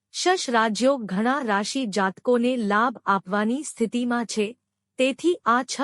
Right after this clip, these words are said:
રાશિ જાતકો હવે પૈસાથી માલામાલ હશે. તેથી મિત્રો, આજના વીડિયોમાં અમે તમને જણાવીશું કે એ કયા રાશિ જાતકો છે, જેના પર શનિદેવની વિશેષ કૃપા થવાની છે.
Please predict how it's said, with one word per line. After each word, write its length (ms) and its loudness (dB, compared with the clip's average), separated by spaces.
રાશિ 420 -2
જાતકો 580 0
હવે 280 0
પૈસાથી 720 0
માલામાલ 680 0
હશે. 460 -4
તેથી 360 2
મિત્રો, 500 0
આજના 500 2
વીડિયોમાં 680 0
અમે 280 0
તમને 440 0
જણાવીશું 720 -2
કે 340 -2
એ 160 0
કયા 300 0
રાશિ 440 0
જાતકો 500 0
છે, 320 -6
જેના 420 2
પર 220 2
શનિદેવની 840 0
વિશેષ 560 -2
કૃપા 380 0
થવાની 520 -2
છે. 300 -4